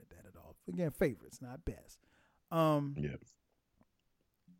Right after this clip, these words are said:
Speaker 1: my number one does appear on your list. And there are some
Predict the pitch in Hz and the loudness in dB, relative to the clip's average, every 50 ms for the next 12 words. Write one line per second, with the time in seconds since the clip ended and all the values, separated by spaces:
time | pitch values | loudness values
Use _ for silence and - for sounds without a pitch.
0 | _ _ - - 139 147 156 165 196 214 185 180 165 165 165 160 151 151 151 143 | _ _ -10 -6 -2 0 2 4 6 6 6 6 6 6 6 4 4 4 4 4
1 | 139 143 143 143 139 139 131 131 123 117 110 - 147 147 151 151 139 127 139 127 | 4 2 2 2 2 2 0 -2 -4 -6 -4 -2 0 2 2 2 0 -2 -4 -4
2 | - - - 147 143 139 139 131 123 123 123 120 113 98 80 - - - - - | -4 -4 -2 0 0 0 0 0 0 -2 -4 -4 -6 -10 -14 -18 -20 -20 -20 -20
3 | - - _ _ _ _ _ _ _ _ - - 147 147 151 156 156 165 170 165 | -20 -20 _ _ _ _ _ _ _ _ -6 -2 0 2 4 4 4 4 4 2
4 | 165 165 - - - 233 226 170 147 143 139 139 135 | 2 0 0 -2 0 2 4 4 4 4 2 0 -4